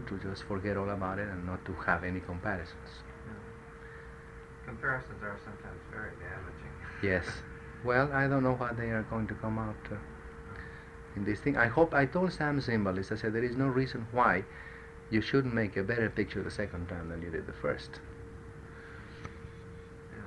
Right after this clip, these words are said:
Speaker 2: Yeah.
Speaker 1: If you really want to." I mean, they have great, uh, I mean, at the same time that they have great, uh, advanced tremendously technically,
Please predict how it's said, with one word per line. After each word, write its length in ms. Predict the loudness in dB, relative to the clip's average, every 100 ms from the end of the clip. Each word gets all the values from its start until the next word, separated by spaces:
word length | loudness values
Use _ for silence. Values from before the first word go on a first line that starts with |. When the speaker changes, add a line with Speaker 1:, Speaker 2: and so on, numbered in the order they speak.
| -6 2
Speaker 2:
Yeah. 80 | 8
Speaker 1:
If 60 |
you 120 | 12
really 240 | 12 10 6
want 320 | 10 8 8
to." 120 | 2 -8 -10 -2
I 40 | 2
mean, 160 | 6
they 100 | 6
have 260 | 8 8 8
great, 380 | 6 6 6 6
uh, 220 | 6 6 0 -12 -12 -12 -14 -10 -8 -4 2
I 140 | 4
mean, 220 | 6 6
at 180 | 8 8
the 80 | 10
same 240 | 10 10
time 200 | 10 8
that 100 | 10
they 160 | 8 8
have 340 | 8 6 6 6
great, 440 | 6 6 4 2
uh, 220 | 4 4 6
advanced 460 | 6 10 8 8
tremendously 600 | 4 8 8 6 4 2
technically, 680 | 6 8 8 4 0 -4 -6